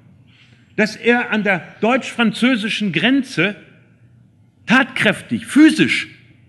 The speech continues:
Grenzbalken, Schranken abgebaut hat. Und jetzt kommen seine politischen Enkel, Herr Friedrich und Frau Merkel, zusammen mit sa-, den Freunden aus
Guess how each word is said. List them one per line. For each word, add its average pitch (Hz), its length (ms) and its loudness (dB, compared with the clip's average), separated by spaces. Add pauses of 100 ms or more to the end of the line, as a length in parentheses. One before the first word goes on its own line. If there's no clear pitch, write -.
(920)
Grenzbalken, - 1500 -6 (180)
Schranken 233 640 0
abgebaut - 800 -4
hat. 80 140 -20 (1040)
Und 160 180 0
jetzt 254 320 -2
kommen 247 580 0 (380)
seine 220 400 2
politischen 190 960 0
Enkel, 226 580 0 (200)
Herr 160 120 0
Friedrich 220 680 -2 (100)
und 214 200 0
Frau 170 200 -4
Merkel, 190 600 2 (280)
zusammen 190 640 2 (240)
mit 180 240 2
sa-, 151 260 -4 (280)
den 135 240 0
Freunden 185 800 -2 (400)
aus 180 380 -2